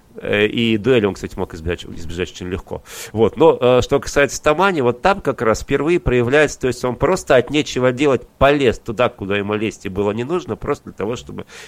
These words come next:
э, немножко хапнуть адреналинчика. Вот и всё, с моей точки зрения.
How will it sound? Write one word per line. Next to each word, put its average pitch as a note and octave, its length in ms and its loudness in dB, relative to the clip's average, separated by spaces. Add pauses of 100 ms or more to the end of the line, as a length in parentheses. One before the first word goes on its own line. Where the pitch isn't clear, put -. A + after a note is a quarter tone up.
(120)
э, - 120 -8
немножко A#2 420 0
хапнуть A#2+ 400 0
адреналинчика. F#2+ 680 -4
Вот A2+ 200 -2
и - 20 -4
всё, - 260 -12 (140)
с - 100 -18
моей G#2+ 220 2
точки - 320 -8
зрения. D#2+ 400 -14